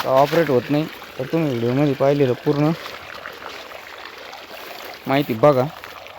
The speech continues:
तुम्हाला नक्कीच याचा आहे ना स्वतःला व्हिडिओ मग येता येईल. पण हे मोटर चालू करण्यासाठी तुमच्या ज्या कंपनीचं जे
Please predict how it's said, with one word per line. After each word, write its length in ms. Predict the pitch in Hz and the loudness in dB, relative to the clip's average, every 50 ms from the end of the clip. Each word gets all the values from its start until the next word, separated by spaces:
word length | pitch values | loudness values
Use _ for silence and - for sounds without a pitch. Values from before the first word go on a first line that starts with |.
| - - | -10 -6
तुम्हाला 300 | - - - 139 127 120 | -6 -2 -2 0 0 0
नक्कीच 340 | 117 123 127 - - 139 120 | 0 0 0 0 -2 -2 0
याचा 180 | 123 117 131 135 | 0 0 2 0
आहे 80 | 123 | 0
ना 80 | 110 113 123 - - - - - - - - - - - - - - - - - - - - - - - - - - - - - - - - - - - - - - - | 0 -2 -4 -8 -12 -20 -18 -16 -16 -16 -16 -16 -20 -20 -20 -20 -20 -20 -20 -20 -20 -20 -20 -20 -20 -20 -20 -20 -20 -20 -20 -20 -20 -20 -20 -20 -20 -20 -20 -18 -12 -8
स्वतःला 380 | 131 135 - - 120 110 110 | -8 -6 -2 0 2 4 4
व्हिडिओ 260 | 110 110 107 110 110 | 4 4 4 2 2
मग 140 | 110 113 117 | 4 4 4
येता 160 | 113 104 - 98 | 2 2 2 -2
येईल. 100 | 92 92 - - - - - - - - - - - - - _ _ _ - | -4 -6 -8 -14 -20 -20 -20 -20 -20 -20 -20 -20 -20 -20 -20 _ _ _ 4
पण 180 | 175 175 151 120 107 - _ _ - - - - - - 127 | 4 6 6 4 0 -6 _ _ -20 -20 -20 -20 -20 -14 -4
हे 340 | 127 139 151 165 170 185 180 - - - - - - | 2 4 6 6 6 6 2 0 -4 -18 -16 -8 -2
मोटर 360 | 117 147 147 143 - 165 160 | 0 2 2 4 6 4 4
चालू 300 | - - 139 135 143 147 | 6 6 6 6 6 4
करण्यासाठी 680 | 143 - 147 147 151 160 160 147 147 127 120 - 123 107 - - - - - _ - - - - - - - - - | 4 4 4 6 6 4 4 4 4 2 2 2 -2 -4 -6 -10 -18 -20 -20 _ -20 -20 -20 -20 -20 -20 -14 -6 0
तुमच्या 440 | 156 156 151 151 - 160 156 151 151 | 2 4 4 4 6 6 8 8 8
ज्या 260 | 135 143 143 147 156 - - _ _ - - _ _ _ _ _ _ _ _ _ - - - - - - | 8 8 8 8 8 6 2 _ _ -20 -20 _ _ _ _ _ _ _ _ _ -20 -20 -20 -20 -6 0
कंपनीचं 680 | - 156 147 151 143 - 156 151 151 147 135 - 147 143 | 2 2 2 2 2 4 4 6 6 4 4 4 2 4
जे 300 | 135 147 147 151 151 | 8 8 8 8 8